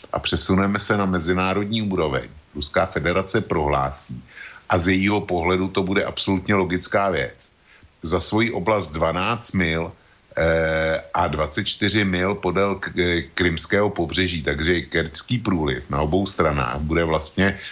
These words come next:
zablokován těmito ruskými zónami. Je zřejmé, že neuznáváme připojení Krymu,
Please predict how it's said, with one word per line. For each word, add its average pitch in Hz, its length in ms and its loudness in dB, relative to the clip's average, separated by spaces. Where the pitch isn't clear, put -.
zablokován 90 800 0
těmito 90 400 -2
ruskými 87 720 0
zónami. 80 600 0
Je 87 220 2
zřejmé, 82 720 2
že 90 180 0
neuznáváme 92 760 0
připojení 101 600 0
Krymu, 73 440 -2